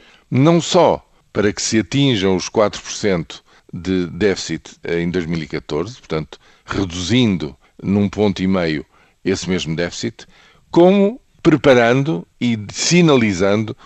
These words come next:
como é que se vão fazer as reduções posteriores em dois mil e quinze e dois mil e dezasseis, visto que há, em cada um desses anos, nova redução de um ponto e meio para o déficit, que tem que estar clara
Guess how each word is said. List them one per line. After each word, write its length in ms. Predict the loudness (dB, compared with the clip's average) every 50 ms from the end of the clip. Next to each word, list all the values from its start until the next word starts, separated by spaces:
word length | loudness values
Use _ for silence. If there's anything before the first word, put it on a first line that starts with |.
| -20 -20 _ _
como 280 | -2 0 2 2 4 2
é 80 | 2
que 100 | 0 -2
se 100 | -4 -4
vão 220 | -2 0 0 0 0
fazer 520 | -2 -4 -4 -2 -2 -4 -4 -4 -6 -8 -10 _ _ _ _ _ _ _ -4
as 180 | -2 0 0 0
reduções 520 | 0 0 -2 -2 -2 0 0 0 0 -2
posteriores 720 | -2 0 0 0 0 0 -2 -2 2 2 2 2 2 2
em 100 | 0 -2
dois 140 | -2 0 0
mil 160 | 0 0 -2
e 60 | -2
quinze 340 | -4 -2 -2 0 0 0 0
e 40 | 0
dois 160 | 0 0 0
mil 180 | 0 0 0 0
e 80 | -2
dezasseis, 640 | 0 0 -2 0 2 2 2 2 2 -2 -4 -8 -12 _ -20 -20 _ -12
visto 340 | -4 -2 -2 -2 -2 -4 -8
que 180 | -4 0 0
há, 220 | 2 2 0 -2 -6 _ _ _ _ -6
em 140 | -2 -2 0
cada 200 | 2 2 2 2
um 80 | 2 2
desses 280 | 2 0 -2 -2 -2
anos, 260 | 0 0 2 2 2
nova 420 | 4 4 6 6 6 6 4 4 2
redução 500 | 2 0 -4 -4 -4 -2 0 0 0 2
de 60 | 0
um 120 | 0 0
ponto 280 | 0 0 -2 -2 -2 -2
e 60 | -2
meio 280 | -2 -2 -4 -4 -6 -8 _ _ _ _ _ _ _ _ -2
para 180 | 0 0 0
o 60 | 0
déficit, 580 | -2 -2 -4 -4 -4 -6 -8 -8 -8 -10 -14 -20 _ -20 -20 -20 _ _ _ _ _
que 360 | -4 0 0 2 2 0 -2 -4 -2
tem 200 | 0 0 0 0
que 80 | 0 -2
estar 360 | -2 0 2 2 2 0 -2 -6 _ _ _ -20 _ -6
clara 680 | 0 2 4 4 4 4 2 2 2 0 0 -2